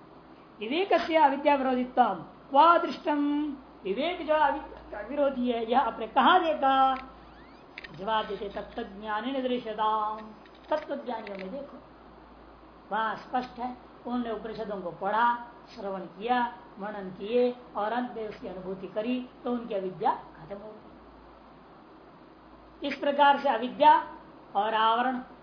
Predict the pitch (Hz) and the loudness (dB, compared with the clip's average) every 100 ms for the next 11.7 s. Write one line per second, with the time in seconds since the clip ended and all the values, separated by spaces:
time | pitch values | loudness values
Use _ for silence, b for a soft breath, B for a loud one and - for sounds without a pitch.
0 | - 170 220 247 269 247 202 - - 202 | -20 -8 -2 0 0 -4 -8 -10 -14 -6
1 | - - - - - - - - - - | -6 -6 -20 -16 -14 -14 -16 -18 -20 -20
2 | - - - - - - - - - - | -20 -20 -20 -20 -20 -20 -20 -20 -20 -20
3 | - - - - - - - - 170 185 | -20 -20 -20 -20 -20 -20 -20 -18 -12 -8
4 | 196 226 277 196 208 269 311 311 294 247 | -4 -2 -2 -2 0 2 4 2 0 2
5 | 277 262 269 - - - - 208 208 214 | 4 4 2 -10 -20 -20 -4 -2 -2 -2
6 | 240 226 202 196 220 240 233 233 - - | -4 -2 0 2 2 0 -6 -12 -20 -16
7 | 208 165 147 - - - 185 202 196 - | -12 -12 -14 -20 -20 -8 -4 -4 -6 -12
8 | - 277 262 - 220 190 180 240 247 - | -8 -8 -8 -14 -16 -18 -18 -18 -18 -18
9 | - - - - - - - - - - | -20 -20 -20 -20 -20 -20 -20 -20 -20 -20
10 | - - - - 277 349 285 330 370 359 | -20 -20 -20 -2 2 6 4 4 0 2
11 | 254 285 302 302 302 285 - | 6 4 4 2 0 -2 -4